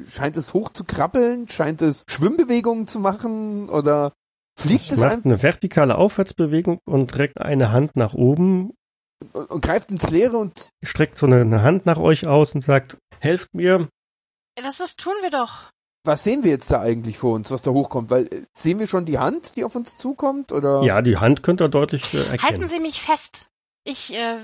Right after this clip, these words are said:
Speaker 3: werde ihr die Hand entgegenstrecken.
Speaker 1: Ja, gut, tu ich natürlich dann.
Speaker 3: Aber halten Sie mich gut fest. Ich weiß nicht, wie schwer sie ist.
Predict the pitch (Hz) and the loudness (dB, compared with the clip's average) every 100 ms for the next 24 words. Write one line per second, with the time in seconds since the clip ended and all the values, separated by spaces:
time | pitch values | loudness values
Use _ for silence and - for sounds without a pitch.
0 | 220 220 247 269 247 240 233 208 285 226 | -12 -4 -4 -4 -6 -6 -6 -6 -6 -8
1 | 208 202 202 - - 208 _ _ _ _ | -12 -14 -12 -12 -12 -18 _ _ _ _
2 | 98 110 135 107 _ _ - 156 160 _ | -4 -2 -2 -4 _ _ -2 0 0 _
3 | - 175 175 135 117 123 113 - 113 156 | -2 0 2 -2 0 -2 -2 -4 -6 -8
4 | - 226 240 320 302 269 294 - 349 - | -10 -6 -4 -4 -8 -10 -12 -10 -12 -12
5 | - 202 - - 269 294 294 - 285 294 | -12 -14 -14 -10 -8 -8 -14 -12 -8 -2
6 | 320 294 214 190 | -2 -2 -8 -18